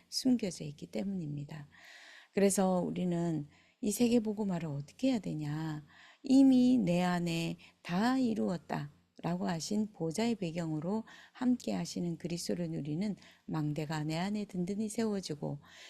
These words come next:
그 그리스도로 인하여 빛이 되신 그리스도께서 비춰지는 그 빛이 비춰지는 일곱 여정 속에서 내 인생이 캠프가 되어지는 그 누림과 축복이고 그리고, 어,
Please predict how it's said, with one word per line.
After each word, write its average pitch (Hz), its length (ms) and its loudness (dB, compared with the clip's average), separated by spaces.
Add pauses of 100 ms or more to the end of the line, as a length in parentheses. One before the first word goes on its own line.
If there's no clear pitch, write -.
(160)
그 247 260 6
그리스도로 214 600 0
인하여 156 500 -4
빛이 254 340 0
되신 185 380 -2
그리스도께서 180 720 -4
비춰지는 160 840 -4 (360)
그 233 280 4
빛이 247 460 -2
비춰지는 196 800 0 (320)
일곱 262 420 2 (100)
여정 170 420 0
속에서 156 640 -4 (320)
내 175 100 0
인생이 170 680 0 (260)
캠프가 240 560 0
되어지는 170 720 -4
그 - 120 -8
누림과 165 520 -2
축복이고 147 760 -8 (560)
그리고, 185 560 4 (300)
어, 156 420 0